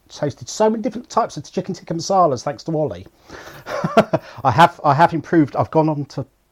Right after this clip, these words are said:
stronger stuff since then, but we shared a love of music as well. Thanks to my parents' influence, I was sort of raised on fifties rock and roll, which, as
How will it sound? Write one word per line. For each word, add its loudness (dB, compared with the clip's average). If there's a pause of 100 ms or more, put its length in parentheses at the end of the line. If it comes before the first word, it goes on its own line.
(380)
stronger -6
stuff -10
since -12
then, -8
but -10
we 0
shared 0
a 0
love 0
of -4
music 0
as -12
well. -2
Thanks -2
to -8
my -2
parents' -6
influence, -10
I -2
was -6
sort -10
of -2
raised 0
on -2
fifties -2
rock -2
and 0
roll, 2
which, -6
as -14